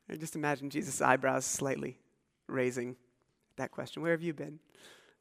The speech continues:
"Oh, I haven't been around for a couple days." So the story, it goes on, but, but the thing that, that we need to notice here is in the midst of their not being able to recognize Jesus,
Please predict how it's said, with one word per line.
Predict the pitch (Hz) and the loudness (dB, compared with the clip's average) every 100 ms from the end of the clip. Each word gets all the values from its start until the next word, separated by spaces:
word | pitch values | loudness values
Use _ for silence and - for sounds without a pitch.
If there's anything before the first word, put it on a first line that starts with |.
| - | -6
"Oh, | 240 | 0
I | |
haven't | 220 220 | 0 0
been | 185 | 0
around | 170 156 156 | 2 2 0
for | 151 | -4
a | |
couple | - - | -4 -6
days." | 156 - - - - - - - - _ _ _ _ _ _ _ _ _ _ _ _ _ _ _ | -6 -8 -12 -20 -14 -12 -12 -16 -20 _ _ _ _ _ _ _ _ _ _ _ _ _ _ _
So | - 247 | 8 10
the | 226 | 10
story, | - 254 254 269 247 | 6 12 12 12 12
it | 226 190 | 10 12
goes | 233 240 | 12 12
on, | 208 220 214 226 208 | 12 12 12 12 12
but, | 214 185 | 8 8
but | 226 202 190 | 8 8 6
the | 214 | 8
thing | 254 269 | 10 10
that, | 254 185 214 | 8 4 4
that | 208 214 | 10 10
we | 190 214 | 8 6
need | 220 196 | 6 4
to | 208 | 6
notice | 190 202 196 - | 10 10 8 4
here | 165 135 127 - - | 4 4 2 -6 6
is | 202 | 6
in | 190 208 | 8 6
the | 202 | 8
midst | 202 254 - | 10 8 8
of | 254 | 6
their | 190 202 | 8 8
not | 202 208 | 10 8
being | 180 208 | 8 8
able | 196 202 | 8 8
to | 202 | 6
recognize | 190 180 196 175 170 165 | 6 6 6 4 4 2
Jesus, | 147 202 196 156 - | 0 0 2 2 0